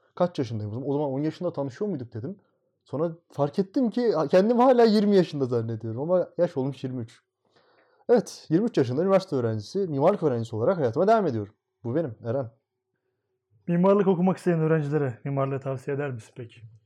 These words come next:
Speaker 1: Evet, mimarlık eğitiminin ilk yarısını bitirmiş bir öğrenci olarak bu soruyu cevaplayacağım.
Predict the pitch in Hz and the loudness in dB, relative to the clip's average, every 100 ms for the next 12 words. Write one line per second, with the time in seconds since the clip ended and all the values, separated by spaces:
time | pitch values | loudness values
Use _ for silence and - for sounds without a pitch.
0 | _ _ _ _ _ _ _ _ _ 269 | _ _ _ _ _ _ _ _ _ -4
1 | - 170 175 196 208 202 190 175 185 214 | -2 -2 0 0 2 2 2 0 -2 -2
2 | 208 202 - 147 139 208 160 185 190 - | -2 -6 0 0 2 -2 2 0 0 2
3 | 160 - 143 135 143 151 156 127 120 - | 2 4 4 4 6 6 4 4 2 -4
4 | - 120 110 113 117 135 117 117 117 113 | -4 0 0 0 -2 -2 0 -2 -4 -6
5 | 104 110 196 | -6 -6 -8